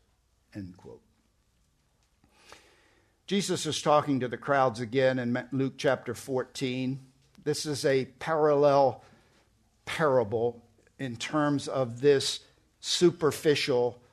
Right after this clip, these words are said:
versus deeply rooted conviction and commitment.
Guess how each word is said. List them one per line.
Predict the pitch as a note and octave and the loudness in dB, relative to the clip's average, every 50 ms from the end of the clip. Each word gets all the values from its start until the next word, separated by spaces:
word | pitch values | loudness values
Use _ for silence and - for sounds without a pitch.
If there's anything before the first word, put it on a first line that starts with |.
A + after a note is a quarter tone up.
| _ _ - | _ _ -6
versus | A2+ C3 C#3 C#3+ C#3 - D3 C#3 A#2+ | 0 2 2 2 0 0 -4 -4 -4
deeply | A2+ A2 D3 D3 C#3+ - - C#3 C3+ C3+ B2 | -4 -4 -2 -2 -2 -2 -2 -2 -2 0 0
rooted | A#2 B2+ C3 C3+ C3 A#2 A#2+ A2+ A2 - - | 0 0 0 0 0 0 -2 -4 -6 -8 -8
conviction | C3+ B2 B2+ A2+ C3 C3 C3 - - C3+ A#2 | -6 -6 -4 -2 -4 -4 -4 -4 -6 -4 -4
and | B2 A#2+ A#2 A2 - | -4 -4 -6 -8 -8
commitment. | - A#2+ A2+ A#2 B2 B2 A#2+ - A2 G2+ G2+ | -6 -4 -2 -2 -2 -4 -6 -8 -14 -14 -14